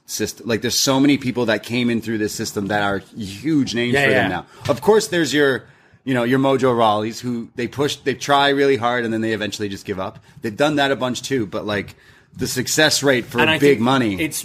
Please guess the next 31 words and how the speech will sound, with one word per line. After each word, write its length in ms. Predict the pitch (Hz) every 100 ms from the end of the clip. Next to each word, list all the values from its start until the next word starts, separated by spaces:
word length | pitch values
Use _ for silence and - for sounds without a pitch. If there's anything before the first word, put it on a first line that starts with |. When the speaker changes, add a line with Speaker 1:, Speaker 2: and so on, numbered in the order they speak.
| -
Speaker 2:
really 360 | 147 156 151 151
gonna 180 | 143 131
be 160 | 131
interesting 560 | 127 120 127 - 139 127
in 80 | 120
the 80 |
next 240 | 120 120 -
five 380 | 127 123 131 107
years 340 | 120 117 110
when 140 | 120 117
we're 120 | 120
seeing 640 | - 131 120 120 120 110 _ _ _
this 360 | 113 110 139 -
crop, 520 | - - 156 139 - - _
like, 320 | 117 117 - -
of, 420 | 117 104 95 - _ _ _ _ _ _ -
like, 220 | 107 110
N 120 | 120
X 220 | 120 -
T. 100 | -
Speaker 1:
Carmelo, 500 | 113 113 139 127 107
Braun 300 | 90 117 120
Breaker, 380 | 110 123 120 127
Speaker 2:
Your 120 | 101
Tiffany 260 | 92 98 101
Speaker 1:
yeah. 100 | 98
Speaker 2:
Strands, 440 | 85 131 135 123 107
your 80 |
Sol 240 | 104 123 120
Rukas, 540 | 123 131 131 107
who 40 | 87